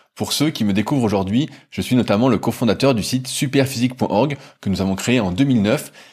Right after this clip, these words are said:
et qui se destine à tous les pratiquants de musculation sans dopage,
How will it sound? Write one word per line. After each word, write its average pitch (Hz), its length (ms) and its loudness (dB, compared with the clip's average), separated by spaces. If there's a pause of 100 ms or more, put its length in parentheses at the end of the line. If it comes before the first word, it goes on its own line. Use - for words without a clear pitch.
(140)
et 98 80 -6
qui 101 120 -4
se 101 100 -2
destine 127 460 -2
à 92 100 -2
tous - 200 -6
les 135 120 4
pratiquants 123 500 -2
de 113 60 2
musculation 107 480 -2
sans 135 160 0
dopage, 113 400 0